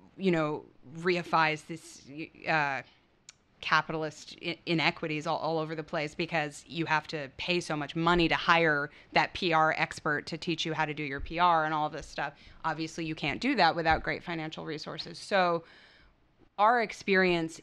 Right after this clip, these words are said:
in hiring P R firms historically early on in the band,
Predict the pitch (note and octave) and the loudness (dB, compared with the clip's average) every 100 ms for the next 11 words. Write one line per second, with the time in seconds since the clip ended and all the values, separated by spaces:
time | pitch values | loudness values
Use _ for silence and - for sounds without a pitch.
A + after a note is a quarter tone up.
0 | - F3+ E3 D3+ A3+ A3+ G3 F3 E3 - | 0 2 2 0 2 4 4 2 -2 -4
1 | F#3 A#3+ D4+ - F3 E3 E3 - - F#3 | 0 2 2 0 -2 -2 -4 -8 -8 -6
2 | - A3 G#3 F#3+ F3 C#3 C#3+ - F#3+ F3+ | -2 2 2 2 -2 -4 -2 2 4 4
3 | E3+ D#3+ D#3+ D3 D#3+ F3 E3 D#3 | 4 2 0 -2 2 2 2 -2